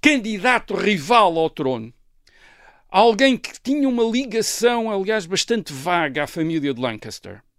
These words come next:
que era um senhor chamado Henry Tudor, que vivia em França, e que, portanto, se torna o candidato alternativo a Ricardo terceiro. E em mil quatrocentos e oitenta e cinco este Henry Tudor,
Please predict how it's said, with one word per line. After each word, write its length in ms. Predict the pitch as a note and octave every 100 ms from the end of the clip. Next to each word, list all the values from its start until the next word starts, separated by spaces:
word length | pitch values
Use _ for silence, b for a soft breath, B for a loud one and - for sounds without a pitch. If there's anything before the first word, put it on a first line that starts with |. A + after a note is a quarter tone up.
| _ _ _
que 120 | E3
era 100 | E3
um 180 | D#3 D3+
senhor 320 | - E3 C#3+
chamado 400 | - C3+ B2+ G#2+
Henry 280 | D3 D3 C3+
Tudor, 480 | - B2+ A2+ F#2+ G2 _ _ _ _ _
que 80 | B2+
vivia 760 | C3 D#3 C#3 F#3 E3 C3 A2+ -
em 120 | - B2+
França, 480 | B2 F2+ - A2 _ _ _ _ _ B B B B
e 80 | E3
que, 120 | -
portanto, 300 | - G#3+ G3+
se 80 | -
torna 200 | G#3 G3+
o 60 | -
candidato 760 | - B3+ G#3 F#3+ F3+ F#3 -
alternativo 840 | F3 - D#3 E3+ D#3 D#3 E3 C#3+ - - -
a 320 | C#3+ D3 D3 - _ -
Ricardo 340 | C3+ D3 C3
terceiro. 360 | - - A2 C3+
E 80 |
em 100 | F3+
mil 240 | F3+ A3+ G#3+
quatrocentos 460 | F3+ D3+ - B2
e 40 | B2
oitenta 280 | A#2 C3+ E3
e 40 |
cinco 340 | - G3 F#3
este 400 | F3+ - - F3 - b b
Henry 300 | F3+ F3 E3+
Tudor, 520 | - F#3 B2+ A#2+